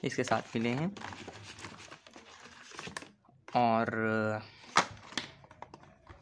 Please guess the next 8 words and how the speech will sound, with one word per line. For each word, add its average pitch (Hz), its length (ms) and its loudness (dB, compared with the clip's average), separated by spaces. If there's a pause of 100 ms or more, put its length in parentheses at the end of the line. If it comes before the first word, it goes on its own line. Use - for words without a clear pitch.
(580)
इन 139 100 2
लोग 139 120 6
ने 147 120 6
एकदम, 151 480 8 (960)
देख 131 200 2
सकते 139 320 0
हैं, 139 80 2
एकदम 139 260 8